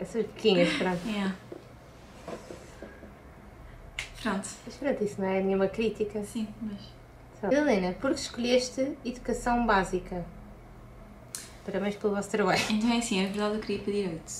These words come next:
Speaker 2: Pus, tipo, direito e pus educação básica em segundo. E depois entrei para a educação básica e pensei, "Vou repetir os exames e entro em direito na segunda fase." E entretanto entrei em educação básica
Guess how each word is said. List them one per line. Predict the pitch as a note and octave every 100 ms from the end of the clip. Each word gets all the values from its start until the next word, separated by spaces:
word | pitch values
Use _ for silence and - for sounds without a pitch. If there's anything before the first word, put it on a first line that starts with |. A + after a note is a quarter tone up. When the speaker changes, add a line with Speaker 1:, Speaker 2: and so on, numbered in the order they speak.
| - - -
Speaker 2:
Pus, | F#3+
tipo, | - F3+ -
direito | F#3+ F#3+ G3+ G#3+ - G#3+
e |
pus | - F#3+
educação | F#3 - - G3
básica | G3 - -
em |
segundo. | G#3+ - E3+ E3 - - -
E |
depois | G3+ - G#3 F#3 - -
entrei | G3 G3+
para | F#3+
a |
educação | F#3+ - - F#3+
básica | G3 G#3+ A3 A3
e |
pensei, | G#3 G#3 - F#3 F#3 - - - -
"Vou | F#3+
repetir | - - F#3+ F#3+
os | G3
exames | G3 G3 G3+ A#3+ - - - - - - -
e | G#3
entro | G#3 - G#3+ G#3 -
em | G#3+
direito | G#3 G#3+ G#3
na | G#3+
segunda | - G#3 G#3+
fase." | G#3 F#3+ F#3+ - - - - - - - - - - - - - - - - - - - - - - -
E | A3+
entretanto | A3 - - A3+ F#3+ F#3 G#3+
entrei | G3+ G#3
em | G3
educação | F#3+ G3+ - G#3
básica | A3 B3 C#4 -